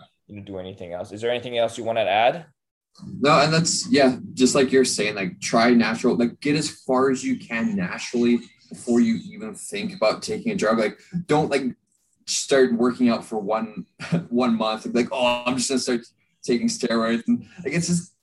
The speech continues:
Speaker 2: I don't know, it's not gonna be helpful that way. And, like, if you are gonna take it, make sure it's, you have a really, really good reason why, not just <laughs>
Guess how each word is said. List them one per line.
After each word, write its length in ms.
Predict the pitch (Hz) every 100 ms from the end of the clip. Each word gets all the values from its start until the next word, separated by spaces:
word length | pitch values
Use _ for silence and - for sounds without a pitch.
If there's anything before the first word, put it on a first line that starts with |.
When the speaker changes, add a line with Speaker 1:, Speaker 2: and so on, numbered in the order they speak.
| _
Speaker 2:
I 60 | 143
don't 140 | 151
know, 40 | 123
it's 100 | 143
not 120 | 165
gonna 100 | 175
be 120 | 175
helpful 380 | - 110 - 147
that 200 | 151 143
way. 200 | 143 165
And, 80 | 151
like, 160 | 127 120 - _ _ -
if 160 | 143
you 100 | 147
are 140 | - 143
gonna 240 | 151 151
take 320 | 143 143 143
it, 160 | 143 131
make 140 | 135
sure 160 | - 151
it's, 280 | 123 - -
you 120 | 123
have 160 | 117 120
a 40 | 110 110
really, 340 | 123 139 131
really 260 | 120 127 127
good 240 | 120 120 92
reason 240 | 117 117 104
why, 340 | 87 95 113 117
not 280 | 113 110 -
just 360 | 113 - - - _ -
<laughs> 140 | -